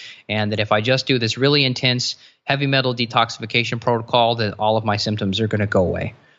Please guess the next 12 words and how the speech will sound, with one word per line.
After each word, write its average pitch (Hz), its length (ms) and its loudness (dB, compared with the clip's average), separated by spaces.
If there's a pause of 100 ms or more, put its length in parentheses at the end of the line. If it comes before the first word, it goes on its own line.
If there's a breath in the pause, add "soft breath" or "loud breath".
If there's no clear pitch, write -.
(640 soft breath)
Um, 120 200 2 (220)
from 143 180 2
a - 20 0
common 165 320 2
sense 147 500 0
gut 123 200 2
perspective, 143 580 0
I 127 120 2
get 127 160 -2
scared 117 340 -2
hearing 131 260 0
that. 190 260 0